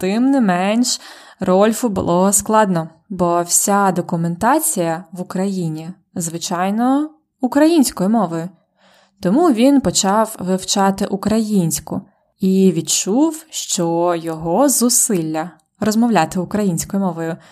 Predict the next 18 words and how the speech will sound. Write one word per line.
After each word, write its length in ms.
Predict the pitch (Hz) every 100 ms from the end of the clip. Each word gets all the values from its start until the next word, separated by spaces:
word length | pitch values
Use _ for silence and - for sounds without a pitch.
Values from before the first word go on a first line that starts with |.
| - _
сприймали 840 | - - - 302 294 180 170 202 269
дуже 400 | 185 170 - 240
позитивно. 880 | - 190 220 302 262 233 220 170 175 _ _ _ _ -
Але 460 | 165 170 262 311
загалом 580 | 233 180 170 175 269 294 - - -
Рольф 420 | 185 170 254 330 240
вважає, 520 | 208 202 214 202 196
що 640 | 196 - - 196 196 196
в 160 | 190 196
Україні 640 | 196 196 196 240 311 240 202 -
треба 380 | 202 285 202
знати 560 | 190 190 220 262 247 240 - _ _ _
обидві 880 | 208 196 170 220 226 170 156 160 160 -
мови. 500 | 175 165 160 170 170 - _ _ _ _ _ _
І 200 | - 190
українську, 920 | 233 269 320 302 214 196 196 - 233 240 - _ _ -
і 200 | 202 214
російську. 640 | 214 202 165 147 - -